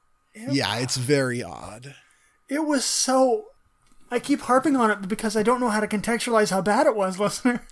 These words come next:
Speaker 1: I just wanted to bring those few things up. Uh, the acting was good. The relationships <laughs> were believable.
Speaker 2: Yep.
Speaker 1: Uh, they didn't treat the brown characters in this moment very well at all.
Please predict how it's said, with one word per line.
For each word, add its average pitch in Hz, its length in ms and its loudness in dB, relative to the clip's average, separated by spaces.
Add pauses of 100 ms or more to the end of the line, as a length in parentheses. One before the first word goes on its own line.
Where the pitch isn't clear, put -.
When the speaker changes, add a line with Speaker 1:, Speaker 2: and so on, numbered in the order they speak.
(480)
Speaker 1:
I 262 120 -6
just 269 140 -4
wanted 277 140 2
to 262 60 0
bring 233 240 -2
those 214 280 4
few 185 200 -6
things 170 280 -8
up. 175 320 -12
Uh, 180 280 -4
the 190 140 -8
acting 254 340 -4
was 294 140 -4
good. 226 320 2 (200)
The 214 140 2
relationships 220 640 2
<laughs> - 20 -12
were 240 120 2
believable. 214 760 -2 (560)
Speaker 2:
Yep. 143 240 2 (240)
Speaker 1:
Uh, 180 440 -8 (120)
they 180 160 -4
didn't 208 260 -6
treat 240 280 -8
the 247 80 0
brown 254 280 0
characters 202 460 -4
in 202 140 -6
this 202 120 -8
moment 202 360 -8
very 220 200 -4
well 226 360 0
at 226 120 -4
all. 208 480 -6